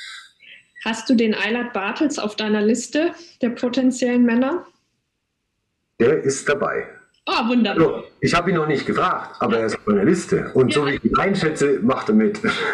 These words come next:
Speaker 1: Ja, wunderbar. <laughs> Der ist nämlich für mich einer von diesen vollständigeren Männern.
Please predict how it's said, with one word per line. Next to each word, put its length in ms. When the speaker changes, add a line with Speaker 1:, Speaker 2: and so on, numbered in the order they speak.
Speaker 1:
Ja, 240
wunderbar. 580
<laughs> 120
Der 1040
ist 120
nämlich 360
für 100
mich 320
einer 320
von 240
diesen 540
vollständigeren 1040
Männern. 420